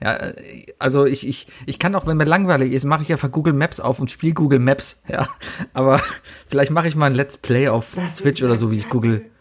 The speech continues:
Speaker 1: wie ich Google Maps spiele. Auf jeden Fall, Terrible Maps ist eine, eine Sammlung an schlechten Karten. Und zwar gibt's da alle möglichen Karten, die einfach entweder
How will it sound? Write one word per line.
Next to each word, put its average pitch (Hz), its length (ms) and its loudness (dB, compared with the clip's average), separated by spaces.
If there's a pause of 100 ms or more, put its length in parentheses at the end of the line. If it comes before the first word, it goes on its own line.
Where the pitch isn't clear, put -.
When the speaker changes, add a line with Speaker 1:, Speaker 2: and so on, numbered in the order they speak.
(640)
Speaker 1:
wie 127 80 2
ich 120 100 0
Google 123 220 4
Maps 117 160 0
spiele. 104 300 -2 (220)
Auf - 160 -2
jeden 165 140 4
Fall, 165 120 2
Terrible 214 440 0
Maps 151 300 -4
ist 135 120 -6
eine, 127 420 2 (220)
eine 117 380 2
Sammlung 196 540 2
an 120 340 0 (140)
schlechten - 560 -4
Karten. 214 580 -2 (220)
Und 131 120 -2
zwar 160 200 2
gibt's 202 260 -2
da 160 320 2 (160)
alle 233 240 2
möglichen 226 400 2
Karten, 170 340 -2
die 170 120 2
einfach 151 240 -2
entweder 131 500 0